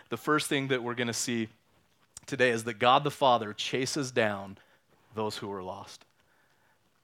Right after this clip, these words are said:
Okay, God the Father chases down those who are lost. My youngest son, whose,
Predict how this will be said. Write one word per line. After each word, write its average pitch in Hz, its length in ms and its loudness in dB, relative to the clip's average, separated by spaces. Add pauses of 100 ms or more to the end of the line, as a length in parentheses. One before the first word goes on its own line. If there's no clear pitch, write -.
(260)
Okay, 120 120 -6
God 165 200 0
the 147 60 -6
Father 123 360 0
chases 156 760 -2 (140)
down 113 420 -4 (480)
those 113 260 -2
who 113 140 -6
are 107 100 -2
lost. 95 400 -4 (880)
My 123 100 2
youngest 131 360 4
son, 127 220 2
whose, 120 300 0